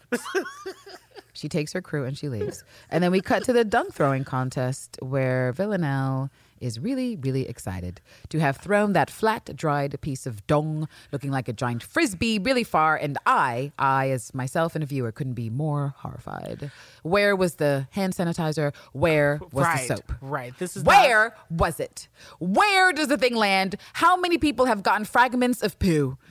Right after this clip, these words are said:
Speaker 2: Have they swallowed it? Have they breathed it in? Because
Speaker 1: Right.
Speaker 2: you're throwing
Speaker 1: You're throwing it.
Speaker 2: poo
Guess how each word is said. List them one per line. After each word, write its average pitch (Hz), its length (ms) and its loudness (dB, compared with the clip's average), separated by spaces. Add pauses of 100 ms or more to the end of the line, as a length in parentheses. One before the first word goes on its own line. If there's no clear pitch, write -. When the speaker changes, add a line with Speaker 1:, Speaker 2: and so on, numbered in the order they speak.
Speaker 2:
Have 185 220 0
they 160 160 2
swallowed 247 480 2
it? 247 160 2
Have 190 200 0
they 160 180 4
breathed 277 640 2
it 349 240 0
in? 330 240 2
Because 254 320 2
Speaker 1:
Right. - 240 2
Speaker 2:
you're 254 80 -2
throwing 349 400 6
Speaker 1:
You're 254 160 0
throwing 196 520 0
it. - 20 0
Speaker 2:
poo - 80 10